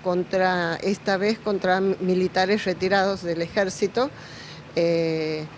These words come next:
que por primera vez son juzgados, eh,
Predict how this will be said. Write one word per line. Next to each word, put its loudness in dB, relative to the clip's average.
que 2
por 0
primera 4
vez 0
son -2
juzgados, -2
eh, -2